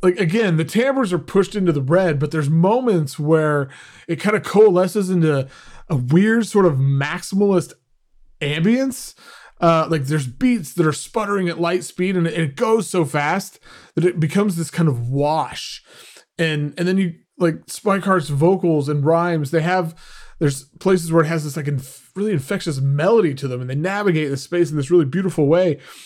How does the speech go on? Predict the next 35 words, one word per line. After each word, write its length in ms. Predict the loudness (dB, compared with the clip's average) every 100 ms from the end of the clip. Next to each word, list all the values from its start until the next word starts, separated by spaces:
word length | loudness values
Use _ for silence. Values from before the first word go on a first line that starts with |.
| -20 -20 -10
Um, 460 | -2 2 2 0 -2
Death 240 | -2 -2 2
Code 260 | 2 2
six 320 | -2 -4 -4
six 240 | -2 -4 -2
six 460 | -4 -4 -4 -8
is 300 | -4 -4 -4 -12 -20 -20 -20 -20 _ _ _ _ _ _ -20 _
one 360 | -6 0 4 4
of 40 |
the, 60 | 2
one 180 | 2 2
of 60 |
my 80 | 2
favorite 320 | 0 0 -2
pieces, 320 | -2 -2 -2 -2
and 120 | 0
it's, 260 | 0 -4 -20 -20 -20 _ -6
it's, 120 | -4
like, 160 | -4 -4
eerie 560 | 2 4 4 4 2 -2
and 80 |
it's 160 | -6 -6
ethereal, 920 | -12 0 6 6 6 2 2 -2 -4
and 120 | -4 -2
there's, 300 | -4 -6 -12 -20 -16 -8
there's, 100 | -4
like, 140 | 0
all 100 | 2
these 160 | 2 0
dichotomies 760 | -6 -4 -2 0 2 2 0
and 120 | -4
all 240 | -4 -2 0
these 200 | 0 -2
details, 760 | -4 -4 -2 -2 0 -2 -4 -10 -20 -20 -12 -4
and, 420 | -2 0 -4 -6